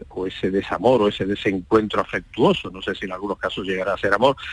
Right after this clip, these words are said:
pero vamos, algunos conozco yo que han terminado, y muy bien, además, ¿eh? O sea, que, y que voluntariamente lo han, lo han aceptado, ¿no? Parte y parte.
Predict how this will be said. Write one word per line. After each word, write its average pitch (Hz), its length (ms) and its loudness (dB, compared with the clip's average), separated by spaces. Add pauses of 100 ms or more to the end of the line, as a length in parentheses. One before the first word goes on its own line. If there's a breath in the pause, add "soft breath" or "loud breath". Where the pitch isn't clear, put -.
(120)
pero 113 120 2
vamos, 123 120 2
algunos 127 240 -6
conozco 131 320 -2
yo 90 160 -6
que 90 80 -8
han 85 100 -8
terminado, 95 500 -2 (440 soft breath)
y 110 80 -4
muy 92 180 -2
bien, 170 240 4
además, 117 380 2 (140)
¿eh? 117 300 -8
O - 60 -10
sea, 87 220 -8
que, 87 260 -8
y 107 140 2
que 104 100 4
voluntariamente 113 880 4
lo 117 180 2
han, 98 240 -2
lo 101 160 -2
han 101 80 -6
aceptado, - 680 4
¿no? 175 100 -8 (320 soft breath)
Parte 101 340 -4
y 87 80 -4
parte. - 380 -12